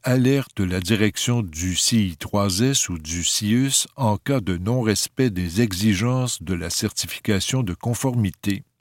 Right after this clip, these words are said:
Si l'aîné ou sa famille n'est pas satisfait de la décision du commissaire, le protecteur du citoyen peut, dans un deuxième temps, entendre la plainte.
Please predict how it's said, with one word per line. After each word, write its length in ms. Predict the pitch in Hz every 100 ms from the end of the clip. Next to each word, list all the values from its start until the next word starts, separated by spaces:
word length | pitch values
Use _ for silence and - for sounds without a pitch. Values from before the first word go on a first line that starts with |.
| _ _ _ - _ _ _ _
Si 240 | - - 131
l'aîné 560 | 123 143 143 139 160
ou 160 | 135 95
sa 180 | - 110
famille 440 | 127 123 151 151
n'est 200 | 110 87
pas 180 | - 104
satisfait 680 | - 120 - 123 - 147 147
de 140 | 95
la 180 | 87 90
décision 560 | 95 110 - 107 104 131
du 180 | 82
commissaire, 800 | 82 98 92 - 120 127 131 110 90 _ - - -
le 140 | 101
protecteur 720 | 98 - 147 151 - 151 147
du 180 | 107 -
citoyen 720 | - - 139 113 104 95 107 143 - _
peut, 420 | 117 104 117 185 113
dans 320 | 107 101 98
un 100 | 92
deuxième 560 | 90 127 117 101 82 87 -
temps, 260 | 131 135 - -
entendre 720 | 135 131 - 147 147 120 98
la 140 | 92
plainte. 560 | 87 101 87 78 _ -